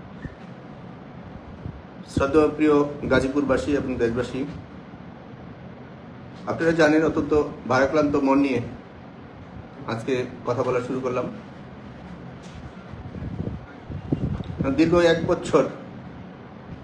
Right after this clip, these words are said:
গাজীপুরে এবং বাংলাদেশের প্রিয় শ্রদ্ধেয় মানুষগুলোর সাথে সরাসরি দেখা হয়নি বলে চলে। দুই হাজার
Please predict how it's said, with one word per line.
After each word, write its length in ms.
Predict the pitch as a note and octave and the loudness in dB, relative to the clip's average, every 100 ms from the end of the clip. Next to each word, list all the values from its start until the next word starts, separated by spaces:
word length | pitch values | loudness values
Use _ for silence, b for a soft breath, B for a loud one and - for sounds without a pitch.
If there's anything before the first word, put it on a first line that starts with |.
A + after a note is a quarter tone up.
| - | 0
গাজীপুরে 460 | C#3 C#3+ D3+ D#3 D#3 | 4 4 6 6 6
এবং 340 | D#3 C3 C#3 | 6 4 4
বাংলাদেশের 520 | C3 B2+ C#3 C#3 C3+ A#2 - - - - - - - - - - - - - - - - | 4 4 2 2 0 -2 -4 -10 -10 -10 -12 -16 -6 0 0 -2 -16 -18 -18 -18 -8 4
প্রিয় 280 | D3+ D3 C#3+ | 10 10 8
শ্রদ্ধেয় 440 | C#3+ C3+ - B2 G2 - - - - - - - - - - - - - A2+ | 6 0 2 2 0 -8 -16 -16 -16 -16 -16 -16 -16 -16 -16 -14 -14 -8 2
মানুষগুলোর 520 | B2 C#3 C3 C#3 C3 | 4 4 2 2 0
সাথে 180 | - B2+ | 0 -4
সরাসরি 540 | - B2 A#2+ A#2+ A#2+ A#2+ A2+ | 0 0 0 -2 -8 -8 -2
দেখা 240 | A#2 - | -2 0
হয়নি 340 | - B2 A#2+ A#2+ | -2 -2 -2 -2
বলে 180 | A2+ A2 | -2 -2
চলে। 160 | - - - - - - - - - - - - - - - - - - - - - - - - | -2 -2 -2 -4 -4 -8 -10 -12 -12 -14 -14 -16 -16 -14 -12 -12 -14 -14 -14 -14 -16 -16 -10 4
দুই 100 | D3 | 8
হাজার 180 | D#3+ | 8